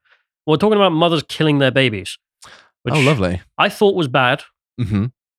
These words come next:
Speaker 2: Funny that.
Speaker 1: What, what's
Speaker 2: Um,
Speaker 1: your opinion on, on mums killing baby?
Speaker 2: Um, I, I, this might be controversial, but I don't think killing babies is a good idea. Um,
Speaker 1: No, me neither. I thought, I thought it's kind of murder.
Speaker 2: Mm. It,
Speaker 1: If
Speaker 2: it's
Speaker 1: anything.
Speaker 2: probably one of the most egregious murders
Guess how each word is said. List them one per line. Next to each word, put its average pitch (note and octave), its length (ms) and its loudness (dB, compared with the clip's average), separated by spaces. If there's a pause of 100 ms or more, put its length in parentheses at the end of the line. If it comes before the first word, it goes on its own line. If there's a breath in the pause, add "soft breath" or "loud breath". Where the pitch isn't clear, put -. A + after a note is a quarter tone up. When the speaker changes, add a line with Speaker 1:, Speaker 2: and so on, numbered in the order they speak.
(420)
Speaker 2:
Funny B2 240 -2
that. A2 240 -4
Speaker 1:
What, E3+ 140 -8
what's G3 140 2
Speaker 2:
Um, G#3+ 40 2
Speaker 1:
your F#3 120 6
opinion C3 360 2
on, B2 340 0
on B2+ 260 0
mums C3 280 0
killing A#2+ 460 0 (680)
baby? A#2 300 0 (260)
Speaker 2:
Um, D3 560 0 (560 loud breath)
I, B2+ 120 -6
I, A2+ 320 -8 (100)
this D3 140 -10
might E3+ 140 -6
be C3 80 -8
controversial, A2+ 640 -6
but - 120 -12
I G#2 60 -8
don't A#2+ 260 -6
think A#2 180 -10
killing G#2+ 220 -8
babies F#2+ 720 -6
is G2+ 100 -10
a F#2+ 60 -8
good F#2 140 -8
idea. F2+ 400 -10 (360)
Um, F#2 340 -8
Speaker 1:
No, E3+ 200 -4
me E3 140 -4
neither. D#3+ 240 -4
I B2 80 -4
thought, E3 180 -4
I E3+ 40 -4
thought G3+ 180 -4
it's F3 120 -8
kind F#3 200 -2
of C#3 80 -4
murder. E3 440 4 (380 soft breath)
Speaker 2:
Mm. G2+ 380 2 (360)
It, C3 140 2
Speaker 1:
If A2+ 60 -2
Speaker 2:
it's D#3+ 140 2
Speaker 1:
anything. E3 180 0
Speaker 2:
probably D3+ 280 4
one A#2+ 160 0
of A2+ 100 -4
the A#2 60 -4
most A2 220 -4
egregious G#2+ 400 -6
murders G2 500 -8